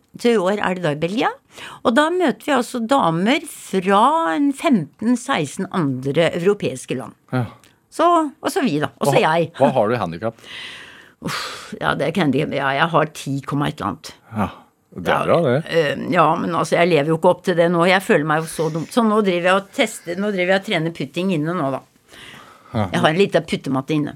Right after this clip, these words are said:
Speaker 1: Så prater jeg i telefon, for jeg har propper i øra.
Speaker 2: Ja.
Speaker 1: Og så, mm, trener jeg putting. Ja.
Speaker 2: Men, mens du delegerer på parkering?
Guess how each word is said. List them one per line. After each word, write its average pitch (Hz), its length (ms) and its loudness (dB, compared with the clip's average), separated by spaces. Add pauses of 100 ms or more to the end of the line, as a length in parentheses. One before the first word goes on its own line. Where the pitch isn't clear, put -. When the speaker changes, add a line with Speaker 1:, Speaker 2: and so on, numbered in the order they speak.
Speaker 1:
Så 240 220 4
prater 214 300 2
jeg 202 60 0
i 233 100 -2
telefon, 277 260 -6 (140)
for 220 100 -2
jeg 220 100 4
har 208 300 4
propper 180 320 -6
i 196 60 2
øra. 240 300 0
Speaker 2:
Ja. 117 160 -4 (280)
Speaker 1:
Og 185 200 -2
så, - 260 -6 (240)
mm, 165 260 -4 (160)
trener 147 300 0
jeg - 40 -14
putting. - 200 -16 (600)
Ja. - 60 -2
Speaker 2:
Men, 117 160 0
mens 110 220 0
du 101 500 0
delegerer 101 720 0
på 117 160 -2 (140)
parkering? 101 440 -2